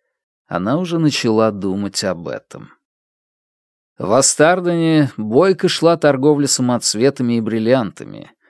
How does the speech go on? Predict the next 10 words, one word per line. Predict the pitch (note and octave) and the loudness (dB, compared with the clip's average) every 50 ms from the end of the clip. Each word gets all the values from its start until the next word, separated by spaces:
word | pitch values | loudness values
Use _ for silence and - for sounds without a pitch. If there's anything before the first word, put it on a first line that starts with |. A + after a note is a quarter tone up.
| _ _ _ _ _ | _ _ _ _ _
а | - - C2+ - | -10 -8 -8 -8
также | _ - - B2 D#3 D#3+ D3+ D#3 E3+ | _ 0 2 2 4 4 2 2 2
золотом. | D#3 C#3 A#2 G#2 F#2+ E2+ E2 E2 - _ - - - - - _ _ | 0 0 0 -2 -4 -4 -6 -10 -12 _ -16 -16 -16 -18 -20 _ _
Все | - - - - A#2+ A#2 | -8 -4 -2 0 2 2
это | A2 A2 A#2 C3 - - | 4 4 4 2 2 0
добывали | E3 D#3+ D#3+ D#3 D3+ B2+ C#3 C#3+ D3 C#3+ | -2 0 2 4 4 6 6 4 4 2
к | C#3 - | -2 0
югу | B2 C3 C#3+ C#3 B2 A#2 | 0 2 2 4 4 2
от | A2 - - | 2 2 0
Маджрити | B2 A2 A2 A2 G#2 G#2+ A#2 A#2 B2 C3 C#3 D#3 D3+ - D#3+ D#3 C#3 | -4 -4 -4 -4 -4 -2 -2 2 4 4 4 2 2 2 2 2 2